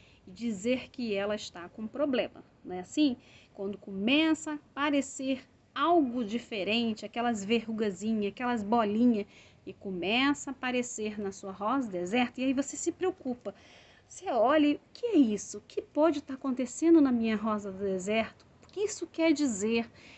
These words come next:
E aí você fica aí perdida, sem saber, você não quer perder a sua rosa do deserto, não é assim? Porque a gente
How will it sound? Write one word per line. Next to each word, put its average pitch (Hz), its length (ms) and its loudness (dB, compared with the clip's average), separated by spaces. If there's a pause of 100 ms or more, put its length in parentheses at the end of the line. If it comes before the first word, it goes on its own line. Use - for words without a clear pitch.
(180)
E 190 120 -8
aí 208 200 4
você 339 280 2
fica 381 300 -2
aí 370 140 6
perdida, 277 560 4
sem 302 160 0
saber, 269 520 0
você 262 200 -2
não 254 140 0
quer 330 240 0
perder 285 300 2
a 294 60 4
sua 277 180 -6
rosa 247 280 2
do 208 40 -10
deserto, 226 500 -2
não 226 80 -2
é 208 60 -2
assim? 349 280 6 (360)
Porque - 280 -8
a 240 80 0
gente 247 320 0